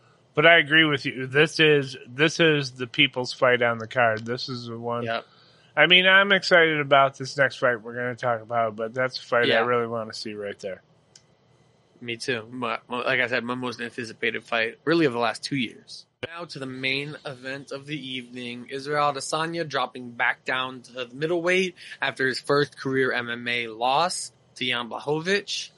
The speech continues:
Speaker 2: fighting Marvin Vettori in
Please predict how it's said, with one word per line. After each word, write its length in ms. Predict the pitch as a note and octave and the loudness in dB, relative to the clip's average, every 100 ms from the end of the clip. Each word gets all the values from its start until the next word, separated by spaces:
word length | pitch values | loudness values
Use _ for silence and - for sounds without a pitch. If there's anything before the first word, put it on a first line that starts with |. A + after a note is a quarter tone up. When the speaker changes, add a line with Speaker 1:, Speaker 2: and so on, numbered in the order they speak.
| _ _ _ - | _ _ _ -4
Speaker 2:
fighting 420 | E3+ F#3 G3+ G3 | 2 2 2 0
Marvin 380 | D#3+ D3+ D3 C#3 | 0 0 -2 -10
Vettori 560 | B2 - C#3+ C#3+ C#3 - | -14 -8 -6 -6 -8 -8
in 380 | C3 C3 C3+ | -8 -8 -12